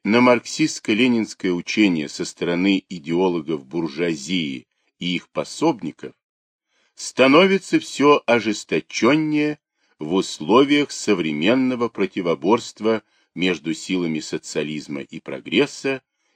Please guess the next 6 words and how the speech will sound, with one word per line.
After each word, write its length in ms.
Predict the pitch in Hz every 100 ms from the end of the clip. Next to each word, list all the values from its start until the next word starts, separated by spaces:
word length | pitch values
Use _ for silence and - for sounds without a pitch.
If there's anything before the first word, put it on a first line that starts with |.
| _
и 120 | 85
лагерем 680 | 80 95 117 101 110 107 104 _ _ -
империалистической 1200 | 101 95 87 80 78 - 98 - 82 - 87 82
реакции, 760 | - 90 101 92 - - 67 - _ _ _ _ _ _
представители 680 | - 78 - 78 76 - 73
которого 680 | - 73 101 110 107 104